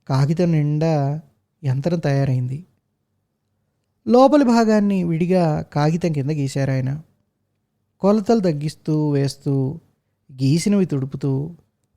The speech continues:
ప్రాణప్రతిష్ఠకి కీలకం వెతుకుతూ ఉండిపోయారు నాయుడు గారు.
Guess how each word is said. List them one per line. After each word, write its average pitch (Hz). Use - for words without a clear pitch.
ప్రాణప్రతిష్ఠకి 151
కీలకం 180
వెతుకుతూ 143
ఉండిపోయారు 139
నాయుడు 139
గారు. 131